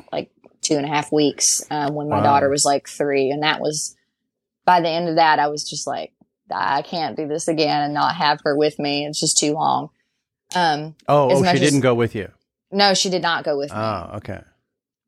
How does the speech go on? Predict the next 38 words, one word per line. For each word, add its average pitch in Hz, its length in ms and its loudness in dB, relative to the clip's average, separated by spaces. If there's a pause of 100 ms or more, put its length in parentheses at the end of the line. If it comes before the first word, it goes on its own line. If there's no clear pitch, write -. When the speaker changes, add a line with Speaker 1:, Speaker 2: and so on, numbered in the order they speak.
(120)
Speaker 1:
Yeah, 170 200 2
so 180 180 0
that 185 160 4
was 190 100 -6
hard. 147 360 -4 (100)
Um, 165 140 -6
Speaker 2:
Yeah. 87 460 -6 (320)
Speaker 1:
but 220 300 2
Speaker 2:
Boy, - 60 -4
Speaker 1:
also 202 500 4
Speaker 2:
good. 127 80 -16 (1000)
That 117 140 2
was 147 100 2
Speaker 1:
a 190 40 0
really 190 60 2
Speaker 2:
far 104 160 4
Speaker 1:
good 104 60 2
Speaker 2:
away. 101 260 0
Speaker 1:
ex-, - 220 -4 (280)
it 254 120 2
was 262 160 2
really 254 200 2
far 262 220 0
away, 190 320 2
yeah, 180 120 0
but - 100 -2
Speaker 2:
Yeah. 208 40 -4
Speaker 1:
it 208 40 -4
was 208 100 -10
awesome. 185 480 -4
I 170 80 -12
mean, 175 100 -14
it 160 80 -14
was 175 120 -10
Australia, 165 580 -2
so 151 140 -8
it 151 120 -2
was - 160 -8